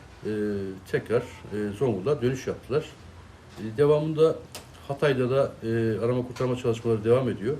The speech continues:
ama dediğim gibi sonuna geldiği için, e, arkadaşlarımızı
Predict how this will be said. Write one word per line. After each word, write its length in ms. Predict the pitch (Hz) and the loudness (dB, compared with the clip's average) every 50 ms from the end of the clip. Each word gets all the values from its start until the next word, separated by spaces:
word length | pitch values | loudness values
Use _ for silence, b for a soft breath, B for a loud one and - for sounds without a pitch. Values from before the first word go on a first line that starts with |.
| - | -6
ama 200 | 123 131 139 139 - - - B B B B B B B B - - 117 | -6 -6 -6 -6 -6 -10 -12 B B B B B B B B -16 -8 -6
dediğim 200 | 123 135 135 131 | -4 -4 -4 -2
gibi 160 | 123 110 104 | -4 -4 -4
sonuna 420 | - - - 120 120 131 131 127 | -6 -8 -4 -2 -2 -2 -2 -2
geldiği 380 | 127 123 127 123 120 123 135 131 | 0 2 0 0 0 -2 -6 -8
için, 180 | - - 117 - - - - - 98 | -8 -8 -12 -14 -14 -18 -14 -6 -4
e, 320 | 101 104 101 95 98 95 95 95 98 92 92 92 92 - - - | -2 -2 -2 -2 -4 -4 -6 -6 -8 -8 -10 -12 -12 -10 -4 -4
arkadaşlarımızı 720 | 120 117 - 117 113 110 - - 110 104 107 110 120 147 | -4 -2 0 0 -2 -2 -2 -4 -6 -6 -6 -6 -6 -8